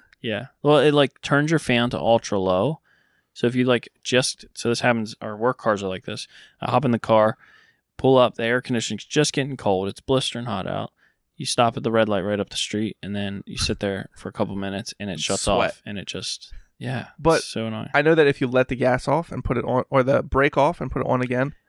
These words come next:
Speaker 1: It
Speaker 2: it
Speaker 1: turns
Speaker 2: starts
Speaker 1: back
Speaker 2: back up.
Speaker 1: And there's a little button in the center console you can press to
Speaker 2: To
Speaker 1: make it
Speaker 2: disable it.
Speaker 1: Yeah.
Speaker 2: What if you have
Speaker 1: That's
Speaker 2: loud
Speaker 1: a lot of
Speaker 2: exhaust?
Speaker 1: work.
Speaker 2: Wouldn't that be weird if you had loud exhaust every time you start up, "Whoa," and the light shuts off?
Speaker 1: I think this is, uh, a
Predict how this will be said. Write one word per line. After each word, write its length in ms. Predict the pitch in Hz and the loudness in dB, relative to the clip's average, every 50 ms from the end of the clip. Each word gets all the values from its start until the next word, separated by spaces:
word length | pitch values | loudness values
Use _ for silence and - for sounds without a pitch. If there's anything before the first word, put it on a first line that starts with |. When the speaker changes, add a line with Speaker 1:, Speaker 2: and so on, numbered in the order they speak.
| _ _ - | _ _ -12
Speaker 1:
It 80 | - - | -8 -6
Speaker 2:
it 20 | |
Speaker 1:
turns 120 | - 110 98 | -4 0 0
Speaker 2:
starts 200 | - - - - | 0 0 0 -2
Speaker 1:
back 120 | - - - | -6 -8 -8
Speaker 2:
back 20 | - - | -8 -8
up. 60 | - - | -2 2
Speaker 1:
And 220 | 143 143 135 131 | 2 4 4 4
there's 140 | 127 117 117 | 4 2 2
a 40 | 113 | 2
little 140 | 113 110 | 2 2
button 260 | 101 104 104 76 76 104 | 4 2 2 0 0 -2
in 100 | 98 95 | -6 -4
the 40 | |
center 220 | - - 95 90 92 | -4 -6 -6 -8 -8
console 340 | - 87 87 - - - - | -8 -10 -10 -10 -10 -10 -10
you 100 | - - | -10 -12
can 120 | - - | -14 -14
press 280 | - - - - - - | -12 -12 -10 -10 -10 -12
to 60 | - _ _ _ _ _ _ _ - | -14 _ _ _ _ _ _ _ -6
Speaker 2:
To 100 | - 120 | -6 -4
Speaker 1:
make 120 | 107 101 | -2 -2
it 20 | 127 | -2
Speaker 2:
disable 340 | - - 117 110 92 85 92 | 0 0 0 0 2 0 -2
it. 100 | 98 - - | -2 -4 -8
Speaker 1:
Yeah. 240 | - 104 87 82 - - - _ _ _ _ _ | -10 -10 -10 -10 -12 -14 -16 _ _ _ _ _
Speaker 2:
What 160 | - - 151 | -2 0 0
if 80 | 156 - | 2 2
you 80 | 165 | 2
have 80 | 156 143 | 2 4
Speaker 1:
That's 80 | - 127 131 | 4 4 6
Speaker 2:
loud 60 | 131 | 6
Speaker 1:
a 80 | 123 233 | 8 8
lot 20 | |
of 120 | 226 208 | 8 8
Speaker 2:
exhaust? 320 | 147 131 147 190 180 - - | 8 8 8 6 6 2 -2
Speaker 1:
work. 80 | - - - | -8 -8 -6
Speaker 2:
Wouldn't 140 | 131 127 | -4 -2
that 80 | 127 131 | -2 0
be 240 | - 131 131 131 - - - _ _ _ _ | -2 -2 -4 -6 -10 -14 -20 _ _ _ _
weird 240 | - - 131 123 123 | -6 -4 -2 -2 -2
if 80 | 127 - | -2 -2
you 60 | 127 | -2
had 80 | 131 117 | -2 -2
loud 240 | 117 120 120 120 - | -2 -2 -2 -2 -2
exhaust 320 | 131 127 131 - 156 - | -2 -4 -4 -6 -6 -4
every 160 | - 123 131 127 | -4 -2 -2 -4
time 200 | - 131 117 123 | -4 -6 -6 -6
you 60 | 131 | -6
start 180 | - - - | -8 -8 -8
up, 60 | - - | -8 -6
"Whoa," 800 | - 135 156 190 196 185 170 147 139 127 127 123 123 127 131 135 _ _ _ _ - - - - | -2 0 2 2 2 2 0 -2 -2 -4 -4 -6 -8 -10 -12 -14 _ _ _ _ -20 -20 -16 -8
and 80 | - - | -2 0
the 80 | 123 120 | 2 4
light 300 | 120 120 104 98 - - - - | 4 4 2 0 -2 -6 -12 -10
shuts 240 | - - - - - | -6 -4 -4 -4 -6
off? 280 | - - - - _ _ - - _ | -10 -12 -14 -18 _ _ -20 -14 _
Speaker 1:
I 140 | - 123 135 | -2 -2 0
think 240 | 143 175 151 135 131 | 2 0 0 0 2
this 240 | 135 120 117 - - | 0 0 0 0 0
is, 420 | 120 113 113 113 110 107 107 - - - - | 0 0 0 0 0 -2 -4 -4 -4 -4 -2
uh, 480 | 107 104 101 98 98 95 92 92 117 - - _ _ _ _ _ _ _ _ _ _ _ _ _ _ _ _ _ _ _ _ _ _ _ _ _ _ _ _ _ _ - | 0 0 2 2 2 0 -2 -4 -6 -10 -16 _ _ _ _ _ _ _ _ _ _ _ _ _ _ _ _ _ _ _ _ _ _ _ _ _ _ _ _ _ _ -16
a 60 | 120 | -14